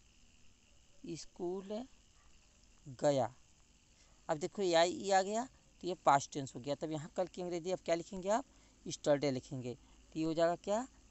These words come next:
I, I went,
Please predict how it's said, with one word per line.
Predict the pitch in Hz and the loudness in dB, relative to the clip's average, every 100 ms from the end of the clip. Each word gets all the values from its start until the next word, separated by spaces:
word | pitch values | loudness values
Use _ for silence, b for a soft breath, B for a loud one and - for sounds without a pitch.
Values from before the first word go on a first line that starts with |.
| - - - | -20 -10 2
I, | 151 151 175 226 - - - - - - _ - - _ _ _ - - - | 4 4 0 -8 -16 -20 -20 -20 -20 -20 _ -20 -20 _ _ _ -20 -12 0
I | 147 151 175 202 175 143 | 4 4 2 -4 -8 -6
went, | 160 202 208 - 180 226 | -4 -2 -4 -2 -2 -2